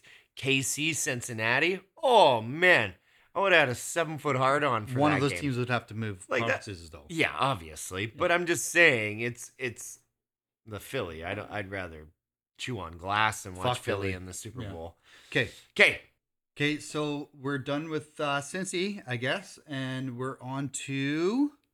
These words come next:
Speaker 1: Pittsburgh.
Speaker 2: Pittsburgh.
Speaker 1: Pittsburgh Steelers. Now, there's, uh, a team with some history. I, I've always never disliked, there's a lot of teams I dislike,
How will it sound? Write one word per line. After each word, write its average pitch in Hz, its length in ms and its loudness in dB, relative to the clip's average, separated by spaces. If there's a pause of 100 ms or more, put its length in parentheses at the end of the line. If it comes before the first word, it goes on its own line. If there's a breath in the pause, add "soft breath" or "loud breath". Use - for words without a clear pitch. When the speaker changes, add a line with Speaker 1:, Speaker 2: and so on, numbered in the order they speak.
(120)
Speaker 1:
Pittsburgh. 135 480 2 (500)
Speaker 2:
Pittsburgh. 143 1040 4
Speaker 1:
Pittsburgh 165 460 0
Steelers. 127 640 -2
Now, 110 360 -2
there's, 120 540 -2
uh, 117 320 0 (400)
a 95 60 -10
team 113 360 -6
with 104 140 -8
some 87 440 -12 (580)
history. 120 640 -2
I, 95 260 -6 (680 soft breath)
I've 160 320 4 (160)
always 151 600 0
never 135 440 -2
disliked, 120 600 -6
there's 139 220 -6
a 143 40 -10
lot 170 180 -2
of 156 80 -4
teams 147 300 -4
I 107 80 -4
dislike, 113 760 -4